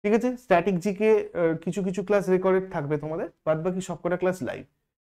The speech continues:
তো এই প্রাইসে তোমরা কিন্তু আজকেই, এটা ইলেভেন ডিসেম্বর তোমাদের একটা লাস্ট ডেট, এটা আগে একটা ফোর্থ ডিসেম্বর পর্যন্ত ছিল, বাড়ানো হয়েছে এই কারণেই, ফোর্থ ডিসেম্বরে প্রচুর স্টুডেন্ট একসাথে ফোন করে এসে এমন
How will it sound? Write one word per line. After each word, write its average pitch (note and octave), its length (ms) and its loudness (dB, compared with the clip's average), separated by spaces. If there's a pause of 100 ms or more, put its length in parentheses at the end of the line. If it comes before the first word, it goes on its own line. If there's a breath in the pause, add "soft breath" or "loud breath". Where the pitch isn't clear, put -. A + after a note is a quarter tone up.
(220)
তো F#3 200 2
এই A#3+ 360 6
প্রাইসে G3+ 460 6
তোমরা G#3 320 2
কিন্তু G#3+ 420 0
আজকেই, A3+ 600 0
এটা A3 120 2
ইলেভেন G3 420 4
ডিসেম্বর G3 340 0
তোমাদের F#3+ 300 -4
একটা F#3 180 -6
লাস্ট D3+ 420 0
ডেট, A2+ 320 -10 (680)
এটা E3 220 8
আগে F#3 280 8
একটা G3+ 180 0
ফোর্থ F#3+ 300 0
ডিসেম্বর F#3+ 380 0
পর্যন্ত G3+ 420 0
ছিল, A#2+ 380 -4
বাড়ানো D#3+ 420 4
হয়েছে G#3 280 0
এই G3 100 4
কারণেই, G3+ 320 2
ফোর্থ F3 280 2
ডিসেম্বরে G3 400 -2
প্রচুর G#3+ 460 0
স্টুডেন্ট G#3+ 380 0
একসাথে F3+ 340 -4
ফোন E3+ 280 -6
করে F#3 160 0
এসে F#3 240 -2
এমন F#3 380 -4